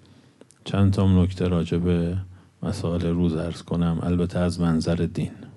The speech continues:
این روایت که "من مات ولم یعرف امام زمانه مات میتة جاهلیه"، که یه روایت شیعیه،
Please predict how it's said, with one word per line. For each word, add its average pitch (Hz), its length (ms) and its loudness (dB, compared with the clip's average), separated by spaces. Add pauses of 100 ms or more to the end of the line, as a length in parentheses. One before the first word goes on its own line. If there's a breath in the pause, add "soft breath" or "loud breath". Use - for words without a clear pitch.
(2000 loud breath)
این 165 200 6
روایت 123 520 6
که 101 420 4
"من 92 320 4
مات 90 360 2
ولم 90 400 4
یعرف 85 520 2
امام 87 440 2
زمانه 85 720 2
مات 85 380 0
میتة 82 640 -4
جاهلیه"، 80 880 -4
که 98 100 -4
یه 107 160 2
روایت 98 440 2
شیعیه، 90 1000 0